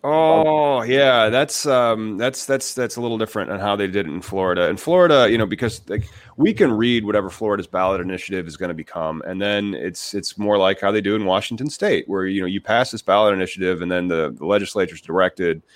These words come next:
to kinda, like, beef up the, the, the aspects of it. So, like, right now, I could pull up Arizona's ballot initiative,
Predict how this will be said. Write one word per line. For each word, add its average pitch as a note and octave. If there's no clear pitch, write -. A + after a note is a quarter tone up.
to -
kinda, A#2+
like, E2+
beef G2+
up F#2
the, F2
the, D2+
the E2+
aspects G#2
of C3
it. C#3
So, A#2
like, A2
right B2
now, G#2+
I G#2
could F#2+
pull G#2+
up F#2
Arizona's E2+
ballot C#2+
initiative, -